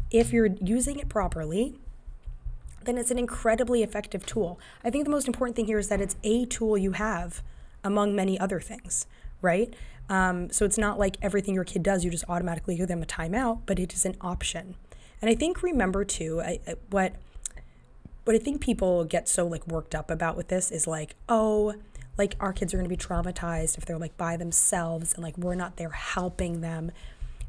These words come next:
The point of timeout for me as a parent, and I think for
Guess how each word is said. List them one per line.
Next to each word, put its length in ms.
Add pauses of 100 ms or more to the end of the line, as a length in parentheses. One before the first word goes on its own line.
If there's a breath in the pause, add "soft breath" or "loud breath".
The 80
point 580 (160)
of 140
timeout 600
for 160
me 360
as 160
a 40
parent, 440
and 100
I 40
think 180
for 260